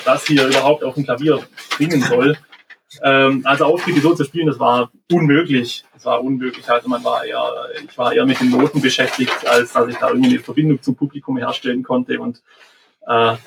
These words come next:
so zu spielen, wie ich mir das immer vorgestellt habe. Und ja, es hat mich ziemlich frustriert, muss ich zugeben. Und es war auch nicht immer so cool und lustig, wie es jetzt heute ist, äh, weil ich kannte noch keine andere Art zu spielen. Und, äh,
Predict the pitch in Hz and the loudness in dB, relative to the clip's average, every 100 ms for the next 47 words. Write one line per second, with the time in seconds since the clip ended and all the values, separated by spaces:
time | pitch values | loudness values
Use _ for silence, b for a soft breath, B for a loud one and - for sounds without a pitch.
0 | - - 135 135 139 - 151 139 127 131 | -10 0 2 4 0 2 2 4 2 2
1 | 120 117 120 117 120 135 - 104 - - | 2 2 0 2 2 2 0 -4 -4 -6
2 | - 120 - _ _ _ _ - 135 131 | -4 -4 -6 _ _ _ _ -4 2 2
3 | 127 - - 135 160 202 - - 139 156 | 0 -6 -12 -2 0 0 -8 -10 -2 0
4 | 156 - 190 196 160 156 165 175 175 156 | 0 0 0 2 0 0 0 0 0 -2
5 | - 170 165 165 160 131 135 135 123 - | -2 -4 0 0 2 2 0 2 0 0
6 | 147 139 147 143 131 139 139 B B B | -2 -2 0 0 2 2 2 B B B
7 | B - 165 170 147 139 156 156 156 131 | B -10 -4 0 2 2 0 0 -4 0
8 | 131 143 135 135 156 143 151 151 120 123 | 0 2 2 2 2 4 4 2 0 2
9 | 123 127 127 131 147 156 139 120 117 _ | 2 2 -2 -2 0 2 2 2 0 _
10 | _ - 120 - - 123 123 120 131 123 | _ -6 -6 -4 0 2 2 2 0 0
11 | 117 120 - 120 - 113 117 117 113 117 | 2 0 -4 -14 -14 -12 -10 -10 -12 -16
12 | - 117 | -10 -10